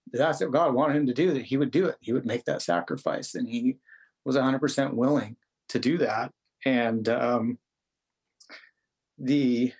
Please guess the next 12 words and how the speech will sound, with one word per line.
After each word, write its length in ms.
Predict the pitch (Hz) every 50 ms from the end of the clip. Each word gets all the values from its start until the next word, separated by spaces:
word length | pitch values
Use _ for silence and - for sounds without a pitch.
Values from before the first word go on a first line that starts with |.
| _ _ _ _ _ _ _ _ -
impression 520 | - 127 - - - 190 185 - 180 151
that 140 | 139 160 156
came 260 | - - 143 139 135
very 220 | 127 - - 139 131
strongly 440 | - - - 139 123 127 135 131 123
and 80 | 110
clearly 340 | - - 160 151 151 135 127
to 80 | 113 104
his 200 | 104 107 101 123
mind 420 | 123 131 143 135 113 104 98 104 _ _ _ _ _ _ _ _ _ _ _ _ _ _ _ _ _ _ _ _ _ _ _ -
was, 460 | 107 117 127 123 123 120 113 110 117
uh, 580 | - - 123 120 117 110 104 113 110 104 104